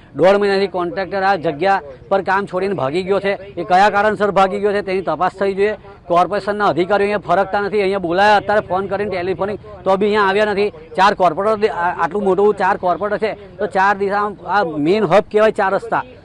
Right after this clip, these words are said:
તો અહીંયા ગાડી બી એમને ખબર ના પડે કે આટલી મોટી જગ્યા પર આવું દબાણ છે કે આવી રીતના જ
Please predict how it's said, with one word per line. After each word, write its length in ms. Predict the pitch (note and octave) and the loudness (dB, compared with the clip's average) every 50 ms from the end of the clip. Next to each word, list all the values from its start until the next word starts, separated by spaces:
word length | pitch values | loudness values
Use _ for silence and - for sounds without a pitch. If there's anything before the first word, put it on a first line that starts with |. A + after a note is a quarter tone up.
| - - | -14 -2
તો 40 | E3+ E3+ | 0 0
અહીંયા 200 | F3 G3 G#3+ G3+ | 2 2 2 2
ગાડી 220 | G#3+ G#3+ G#3 G#3+ | 2 2 0 0
બી 120 | A3 A3 | 0 0
એમને 180 | G#3 G3+ G#3 A3 | 0 0 0 -4
ખબર 260 | - F#3+ F#3+ G#3 G#3+ | -2 0 2 2 2
ના 140 | G#3+ A3+ A#3 | 2 2 2
પડે 160 | A3 A3+ A3+ | 2 2 0
કે 100 | F#3+ A3 | 2 -2
આટલી 180 | G#3 F3+ F#3 G3+ | -2 -2 -2 -4
મોટી 200 | G3+ G3 F#3+ G3+ | -4 -4 -4 -4
જગ્યા 280 | D#3+ E3+ D#3+ D#3+ F#3 | -4 -4 -4 -2 -4
પર 120 | F3+ F#3+ F#3 | -4 -2 -2
આવું 220 | F#3 F#3 F#3+ F#3+ | 0 0 0 -2
દબાણ 300 | E3 D3+ D3+ F3 F3+ F#3 - | -2 0 0 0 0 0 0
છે 140 | G3+ A3 G3+ E3+ - - - - G#3 - | 0 0 0 -2 -6 -10 -18 -20 -16 -4
કે 60 | - G3+ | 2 4
આવી 240 | G3 F#3 G3 G3 | 4 6 6 4
રીતના 260 | F3+ F3 G3+ G3+ G3+ G3 | 2 2 0 2 2 0
જ 80 | D3 | -2